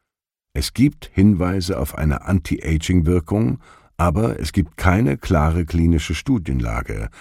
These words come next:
zu Dosierung, Sicherheit, Langfrist- und Wechselwirkungen. Prinzipiell gilt, Nahrungsergänzungsmittel sind, anders als Arzneimittel, weitgehend unreguliert.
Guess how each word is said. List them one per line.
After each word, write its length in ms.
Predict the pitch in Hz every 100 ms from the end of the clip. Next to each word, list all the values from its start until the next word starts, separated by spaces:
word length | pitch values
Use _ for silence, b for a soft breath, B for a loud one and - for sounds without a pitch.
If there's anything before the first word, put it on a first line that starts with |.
| B
zu 200 | B -
Dosierung, 760 | 64 69 67 87 85 95 92 - b b
Sicherheit, 720 | - 78 - 73 76 76 - b b
Langfrist- 680 | 65 71 69 - 80 78 -
und 160 | 80 85
Wechselwirkungen. 880 | 92 - 65 57 58 - 58 53 53 _ _ _ _ _ _ _
Prinzipiell 680 | - 104 98 87 - 73 62
gilt, 420 | - 107 139 - _ _ _ _ _
Nahrungsergänzungsmittel 1500 | 85 101 127 123 113 - 90 78 82 78 87 78 - 80 85 78
sind, 440 | 80 104 127 - _ _
anders 600 | - 90 92 117 - -
als 280 | - 62 -
Arzneimittel, 920 | - - - 71 73 76 78 80 78 -
weitgehend 680 | - 76 71 - 76 80 85
unreguliert. 920 | - 139 101 78 73 65 57 - -